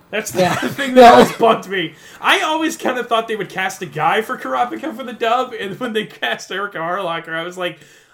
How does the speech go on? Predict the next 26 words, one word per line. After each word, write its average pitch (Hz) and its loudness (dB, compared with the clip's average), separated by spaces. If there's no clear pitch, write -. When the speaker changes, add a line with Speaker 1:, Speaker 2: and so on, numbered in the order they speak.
Speaker 1:
"Okay, 247 0
I 208 -2
mean, 220 -6
he's 208 -8
seventeen. 220 -6
He 202 -10
really 226 -2
shouldn't 190 -12
sound 190 -4
like 143 -6
that," 151 -4
but 160 0
Speaker 2:
Uh, 196 10
Speaker 1:
whatever. 156 4
Speaker 2:
I 214 10
mean, 254 6
okay, 240 6
I 240 10
mean, 277 6
I 311 10
can 330 6
understand 320 6
that 220 10
because, 202 4
uh, 190 6
like, 190 4